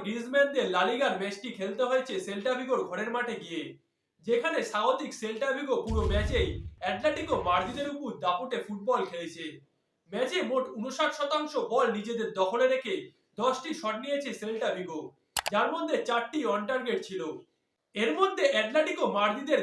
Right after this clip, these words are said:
গোলরক্ষক জোয়ান ওবলক দারুণ কিছু সেভ না করলে ম্যাচটিতে পরাজয় নিয়েও মাঠ ছাড়তে পারত অ্যাটলেটিকো মাদ্রিদ। অন্যদিকে লা লিগার ম্যাচটিতে প্রতিপক্ষের মাঠে মোট একচল্লিশ শতাংশ বল দখলে রেখে আটটি শট নিয়েছিল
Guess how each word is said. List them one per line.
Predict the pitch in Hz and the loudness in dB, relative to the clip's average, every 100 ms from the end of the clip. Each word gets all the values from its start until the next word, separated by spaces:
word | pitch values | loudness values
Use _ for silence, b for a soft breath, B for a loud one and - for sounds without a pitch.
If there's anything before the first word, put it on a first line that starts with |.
| 196 | 2
গোলরক্ষক | 220 247 277 269 254 180 175 | 2 2 2 2 0 0 0
জোয়ান | 240 254 - - | 4 4 2 0
ওবলক | 240 262 214 - | 2 4 4 2
দারুণ | 180 160 247 262 | 0 0 0 -4
কিছু | 277 226 | -8 -8
সেভ | 202 202 240 | -6 -4 -2
না | 254 | 2
করলে | 262 254 196 135 - b _ | 2 2 0 -4 -10 b _
ম্যাচটিতে | 196 240 339 330 311 214 | -4 -4 -4 -2 -2 0
পরাজয় | 208 240 269 285 285 | 2 2 4 2 2
নিয়েও | 285 214 | 2 2
মাঠ | 185 196 - | 4 2 2
ছাড়তে | 254 262 262 | -2 0 0
পারত | 262 262 233 | 0 -2 -4
অ্যাটলেটিকো | 185 185 233 233 254 190 | -2 -2 -2 -4 -4 -2
মাদ্রিদ। | 170 165 156 156 - - _ _ _ - | 0 -2 -4 -6 -8 -14 _ _ _ -4
অন্যদিকে | 208 269 370 381 381 214 | 0 2 2 2 2 2
লা | 208 226 | 4 2
লিগার | 311 339 262 208 | 2 2 2 2
ম্যাচটিতে | 220 226 311 233 - | -2 -4 -4 -4 -4
প্রতিপক্ষের | 220 277 285 339 330 302 185 | -4 -6 -2 -2 0 0 2
মাঠে | 202 - 247 185 | 0 0 -2 0
মোট | 226 220 202 | 0 -2 -6
একচল্লিশ | 202 294 285 294 - | -6 -6 -4 -4 -4
শতাংশ | 294 285 269 220 196 | -2 -2 -2 -4 0
বল | 240 208 185 | 2 4 2
দখলে | 185 262 269 | 2 2 0
রেখে | 262 240 - - _ _ 202 | 0 -2 -4 -8 _ _ -4
আটটি | 240 - 320 | -2 -2 -4
শট | - 208 247 | 0 -2 -2
নিয়েছিল | 285 294 302 | -8 -6 -2